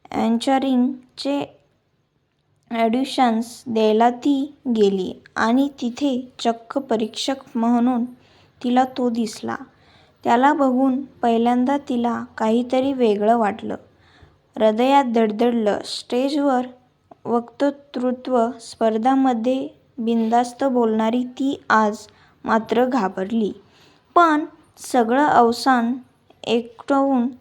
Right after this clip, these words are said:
त्याच्याकडे शक्यतो न पाहता तिने ॲडिशन दिलं आणि निघून आली. निवड झालेल्या लोकांना एसएमएसद्वारे कळवणार होते. निकाल काहीही असला तरी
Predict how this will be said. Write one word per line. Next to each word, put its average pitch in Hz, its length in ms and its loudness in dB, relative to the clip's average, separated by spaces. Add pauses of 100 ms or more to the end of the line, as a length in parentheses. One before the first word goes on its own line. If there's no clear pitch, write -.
(140)
त्याच्याकडे 254 640 0
शक्यतो 269 720 -4
न 262 240 2
पाहता 240 600 -2 (520)
तिने 254 320 0
ॲडिशन 240 920 2
दिलं 208 320 0 (380)
आणि 302 340 0
निघून 254 480 2
आली. 185 360 -2 (760)
निवड 247 460 4
झालेल्या 285 540 4
लोकांना 240 720 2 (140)
एसएमएसद्वारे 247 1200 2 (260)
कळवणार 254 560 2
होते. 143 440 -8 (800)
निकाल 254 560 2 (160)
काहीही 254 500 4
असला 247 460 -2 (240)
तरी 247 200 -2